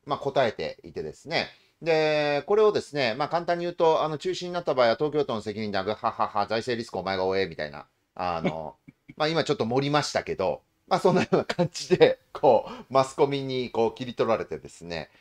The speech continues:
えー、小池さんが、あの、東京都の記者会見の時にですね、それにこう、ピクピクピクってなりながら、「そういった報道があることは存じております。<laughs>」みたいな、あの感じのことを言ってて、これについてですね、ちょっ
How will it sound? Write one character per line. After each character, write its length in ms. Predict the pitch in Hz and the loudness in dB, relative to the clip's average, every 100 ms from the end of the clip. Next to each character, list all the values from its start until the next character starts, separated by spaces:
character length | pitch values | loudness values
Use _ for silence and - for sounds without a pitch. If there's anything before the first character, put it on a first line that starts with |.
| _ | _
え 220 | - 104 101 | 0 2 2
ー、 60 | |
小 120 | - | 0
池 160 | 123 127 | -2 -2
さ 160 | 127 113 | -2 -4
ん 100 | 110 | 0
が、 300 | 107 101 95 | 0 0 -2
あ 120 | 110 | -8
の、 80 | 98 | -6
東 180 | 120 117 | -6 -2
京 160 | 120 | -2
都 140 | 107 85 | -2 -6
の 80 | |
記 100 | 85 | -8
者 140 | - 113 | -8 -4
会 180 | 107 95 | -4 -6
見 160 | 78 | -10
の 80 | 76 | -12
時 260 | 85 78 85 | -14 -14 -16
に 120 | 73 | -14
で 80 | 76 | -14
す 120 | - | -14
ね、 80 | 87 | -12
そ 160 | 104 | -6
れ 140 | 98 95 | -4 -6
に 140 | 92 | -8
こ 260 | 92 87 - | -6 -6 -6
う、 40 | - - - | -20 -18 -18
ピ 80 | |
ク 120 | - - | -12 -14
ピ 120 | - | -12
ク 120 | 208 | -16
ピ 120 | - | -14
ク 100 | - | -14
っ 20 | |
て 180 | - - | -6 -4
な 100 | 98 | -4
り 80 | 107 | -6
な 100 | 110 | -6
が 80 | 110 | -6
ら、 140 | 113 _ _ _ | -8 _ _ _
「そ 240 | - 233 | -12 -10
う 60 | 220 | -10
い 20 | |
っ 40 | |
た 180 | - 185 | -6 -8
報 220 | - 170 | -4 -4
道 200 | 143 123 | 0 0
が 260 | 110 113 151 | 2 -2 -2
あ 60 | |
る 80 | 135 | -10
こ 120 | 143 95 | -8 -6
と 100 | 101 | -4
は 120 | 90 | -6
存 200 | 113 101 | -6 -8
じ 160 | 85 | -8
て 80 | - | -6
お 100 | 95 | -6
り 100 | 90 | -6
ま 160 | 95 90 | -10 -12
す。 300 | - - 113 180 | -14 -16 2 4
<laughs>」 80 | 139 | 6
み 100 | 131 | 2
た 200 | - 180 | 2 4
い 80 | 143 | 6
な、 180 | 180 165 | 4 6
あ 20 | |
の 120 | 185 | 4
感 200 | 175 - | 4 -4
じ 100 | 160 | 0
の 100 | 165 | 0
こ 100 | 156 | 2
と 60 | 143 | -2
を 40 | |
言 100 | 127 | -4
っ 20 | 139 | -8
て 200 | - 139 | -6 0
て、 260 | 151 127 156 - - | 4 2 0 -14 0
こ 140 | 170 | 4
れ 120 | 185 | 6
に 160 | 226 233 | 6 2
つ 140 | - 233 | -2 -2
い 100 | 180 | 2
て 100 | 143 | 2
で 140 | 127 | 2
す 100 | - 107 | -6 0
ね、 280 | 110 98 90 | 2 2 0
ち 60 | |
ょ 40 | |
っ 80 | 120 | -4